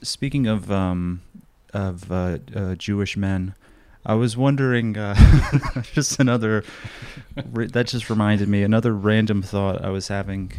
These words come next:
earlier in the week was, you know how, like, um,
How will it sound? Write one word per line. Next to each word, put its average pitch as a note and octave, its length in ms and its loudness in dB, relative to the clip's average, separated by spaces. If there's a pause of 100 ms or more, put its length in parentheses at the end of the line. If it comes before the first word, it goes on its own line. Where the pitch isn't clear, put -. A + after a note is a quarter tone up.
earlier G2+ 320 -2
in F#2+ 80 -4
the F#2+ 100 -4
week F#2+ 320 -6
was, F#2+ 280 -6 (420)
you A2+ 140 0
know D3+ 140 4
how, E3 180 2
like, A#2 380 0
um, F#2 480 0